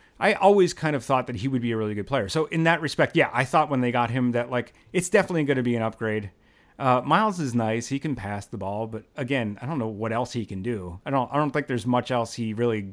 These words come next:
gives you. He's a good passer, and, but if you're a center and all you do is pass, you know,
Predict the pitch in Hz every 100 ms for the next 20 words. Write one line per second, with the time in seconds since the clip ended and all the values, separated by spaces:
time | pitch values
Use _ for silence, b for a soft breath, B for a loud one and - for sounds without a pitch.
0 | 107 120 123 104 95 85 B B B 147
1 | 143 131 120 131 - 101 98 98 - B
2 | B B - 151 160 147 - 147 139 151
3 | 156 139 123 - 113 139 170 175 185 185
4 | 175 185 190 185 - _ _ _ _ _
5 | _ _ _ _ - 170 110 95